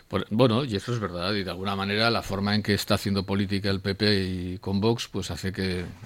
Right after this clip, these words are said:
es un pegamento maravilloso para, o sea, contribuye, no digo que es ni lo fundamental, pero sí contribuye a que la gente, bueno, pues al final trague, o sea, el resto de partidos traguen algunas cosas y digan, "Vamos a ir a lo fundamental, lo fundamental es sacar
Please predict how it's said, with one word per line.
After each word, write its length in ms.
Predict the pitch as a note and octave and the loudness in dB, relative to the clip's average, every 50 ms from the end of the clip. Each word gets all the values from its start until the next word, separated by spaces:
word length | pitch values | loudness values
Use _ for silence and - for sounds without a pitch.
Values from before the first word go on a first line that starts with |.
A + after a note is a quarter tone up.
| - | -12
es 140 | - G#2 - | -8 -2 0
un 100 | A#2+ A#2+ | 2 4
pegamento 480 | - G#2+ F2 F2 F#2+ G#2 A2 G#2+ B2 A#2+ | 6 6 6 6 4 4 4 6 6 6
maravilloso 560 | A#2+ G2+ E2+ D#2+ E2 E2+ G2 - - F#2+ F2 | 6 6 2 0 0 -2 -2 -2 -2 -4 -6
para, 380 | - E2+ E2 E2 D#2+ E2 E2+ | -6 -6 -8 -8 -8 -10 -10
o 60 | F2 - | -10 -8
sea, 100 | F2 E2 | -6 -4
contribuye, 540 | - F#2 G2+ - G2+ G#2 A#2 B2+ A#2+ F2 F2 | -2 -2 -2 0 0 4 6 6 6 4 4
no 80 | F#2+ | 2
digo 180 | F#2+ F2+ E2 F2+ | 0 0 0 -4
que 80 | - E2 | -6 -6
es 80 | E2 | -6
ni 100 | E2+ E2 | -6 -6
lo 100 | D2+ D#2 | -8 -8
fundamental, 420 | - E2+ D#2 D2 D#2+ E2 - A#2+ A#2+ | -8 -8 -8 -8 -6 -2 0 0 0
pero 80 | B2+ F#2+ | 0 -2
sí 120 | - - | -2 0
contribuye 500 | - C#3+ A#2 - - E2 F#2 A2+ A#2 G2 | 2 2 2 2 0 0 2 2 2 2
a 60 | E2 E2 | 0 -2
que 80 | D#2+ | -4
la 80 | D#2 E2 | -6 -6
gente, 260 | - F#2 F2+ - A2 | -6 -6 -2 0 0
bueno, 240 | G#2+ G2 A2 A#2+ A#2+ | 0 0 -2 -6 -8
pues 140 | - A#2 F#2+ | -10 -12 -14
al 80 | - - | -12 -10
final 300 | D#2 D#2+ F#2 G2 G#2 - - - - - | -8 -6 -4 -6 -6 -8 -14 -20 -8 0
trague, 400 | - F#2+ G2+ G2+ G#2 G2+ G#2+ - - | 4 4 6 6 6 4 2 0 -4
o 40 | - | -8
sea, 100 | - F2 | -6 -6
el 80 | E2 F2 | -4 -4
resto 180 | F#2+ - - | -2 -2 0
de 60 | F#2+ | -2
partidos 440 | F2+ - F#2+ F#2 - G#2 A2 G#2+ - | 0 0 -2 -2 -2 -4 -2 -4 -4
traguen 280 | - F#2 F#2 G2 F#2+ F#2+ | -2 -2 0 0 2 0
algunas 340 | F#2 F#2 F#2+ F#2+ F#2 F#2+ - | 0 0 0 -2 -2 -2 -2
cosas 380 | - G#2+ F#2+ - A#2 A#2 - F#2+ | -4 -4 -2 0 0 -2 -2 -4
y 40 | |
digan, 240 | E2+ D#2+ D#2 D2 C#2+ | -6 -6 -8 -8 -8
"Vamos 200 | D#2 D#2+ F2+ - | -8 -10 -8 -6
a 40 | F#2 | -4
ir 60 | E2+ | -2
a 40 | F2 | -2
lo 60 | F2+ | -2
fundamental, 520 | F#2 G2+ F#2 E2+ F2 F2 E2 - G2 G2+ G#2 | -2 -2 -2 -2 -2 -2 -2 2 2 2 2
lo 80 | G2 F2+ | 2 0
fundamental 420 | F#2 E2+ E2+ F2 F2+ G2 G2+ F2 | -2 -4 -4 -2 2 2 2 2
es 80 | D#2+ - | 0 -4
sacar 360 | - - - G#2+ G2+ - | -4 2 6 6 6 4